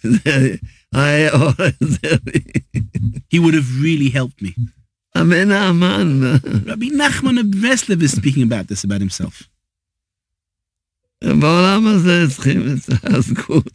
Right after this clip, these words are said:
Speaker 2: In this world, we need to strengthen ourselves. Positive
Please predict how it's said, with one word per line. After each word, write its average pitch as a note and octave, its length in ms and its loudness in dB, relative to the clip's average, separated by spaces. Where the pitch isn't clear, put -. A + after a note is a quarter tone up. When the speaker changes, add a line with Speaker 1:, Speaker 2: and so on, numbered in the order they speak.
Speaker 2:
In C#3+ 180 -2
this F#3 280 -2
world, E3+ 540 -2
we C#3+ 200 0
need D#3 340 0
to D3 100 -4
strengthen D#3 800 -2
ourselves. A2+ 560 -4
Positive E3+ 540 0